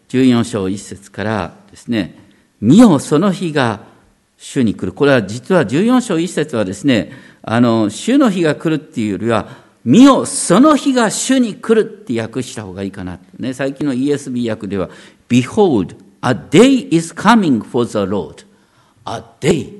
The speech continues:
is coming for the Lord.」その日が主に来る。それは、その日ってのは、イエス様にとっての苦しみの日でもあるっていうことが実は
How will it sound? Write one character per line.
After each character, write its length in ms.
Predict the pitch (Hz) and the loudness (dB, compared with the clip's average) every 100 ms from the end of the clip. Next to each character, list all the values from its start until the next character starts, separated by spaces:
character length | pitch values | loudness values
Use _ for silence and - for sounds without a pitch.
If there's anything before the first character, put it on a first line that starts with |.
| - | -18
is 200 | - 107 | -16 -16
coming 560 | - 156 185 185 175 156 | -12 -8 -6 -6 -8 -8
for 220 | - 139 | -6 -6
the 100 | 123 | -4
Lord.」 560 | 107 92 92 87 - _ _ _ _ _ _ _ _ _ _ _ _ - | -6 -4 -8 -10 -16 _ _ _ _ _ _ _ _ _ _ _ _ -18
そ 320 | - - 185 | -4 2 4
の 180 | 262 254 | 6 4
日 180 | 262 | 2
が 160 | 240 214 | 2 0
主 280 | - - 233 | 0 -4 -2
に 160 | 196 | -2
来 180 | - - | -4 -2
る。 320 | 156 113 - _ | -2 -4 -12 _
そ 160 | - 170 | -8 -6
れ 80 | |
は、 380 | 165 165 135 - _ _ _ _ _ _ _ - | -4 -6 -6 -10 _ _ _ _ _ _ _ -18
そ 260 | - 170 | -2 2
の 160 | 226 247 | 4 2
日 160 | - | 2
っ 60 | 254 | -2
て 240 | - 196 | -2 -4
の 160 | 180 175 | -4 -2
は、 400 | 185 175 113 - _ _ _ _ _ _ _ _ _ _ _ _ - | -4 -4 -6 -10 _ _ _ _ _ _ _ _ _ _ _ _ -8
イ 240 | 196 175 | 0 4
エ 100 | 240 | 4
ス 140 | 254 - | 4 2
様 240 | 254 247 | 2 4
に 100 | 226 | 2
と 140 | 226 | 0
っ 20 | 220 | 0
て 160 | 220 | 0
の 100 | 175 | -2
苦 220 | - 160 | 0 -2
し 160 | 180 208 | -2 -2
み 80 | 190 | -4
の 100 | 175 | -4
日 140 | 160 | -4
で 100 | 160 | -4
も 140 | 143 - | -4 -6
あ 140 | 113 | -10
る 100 | 95 | -10
っ 20 | 92 _ _ | -14 _ _
て 80 | - | -12
い 100 | 98 | -10
う 60 | |
こ 100 | 90 | -10
と 160 | 113 135 | -10 -8
が 160 | 156 127 | -6 -6
実 300 | 202 202 208 | -10 -8 -4
は 240 | 135 - | -4 -8